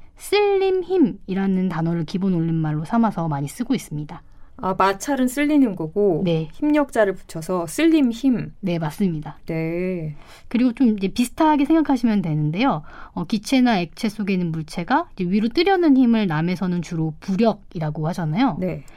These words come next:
Speaker 1: 북에서는 뜰 힘이라는 단어가 기본 올림말이고, 좀 더 많이 쓰이는 것으로 보입니다.
Speaker 2: 뜰 힘도 부력이 이제 뜬, 뜨는 힘을 말하는 거니까 아주 정말 그대로 적는군요.
Speaker 1: 네, 네, 그렇습니다.
Speaker 2: 네.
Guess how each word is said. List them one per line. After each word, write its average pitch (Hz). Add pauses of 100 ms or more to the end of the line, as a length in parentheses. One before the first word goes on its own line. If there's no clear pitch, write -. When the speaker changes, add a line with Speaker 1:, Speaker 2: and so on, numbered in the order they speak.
(140)
Speaker 1:
북에서는 247 (320)
뜰 392
힘이라는 214
단어가 170
기본 175
올림말이고, 170 (240)
좀 285
더 262
많이 175
쓰이는 285
것으로 156
보입니다. 147 (600)
Speaker 2:
뜰 320
힘도 285
부력이 196
이제 165
뜬, 302
뜨는 302
힘을 247
말하는 170
거니까 156
아주 226
정말 233
그대로 311 (120)
적는군요. 185
Speaker 1:
네, 165
네, 170
그렇습니다. 156
Speaker 2:
네. 170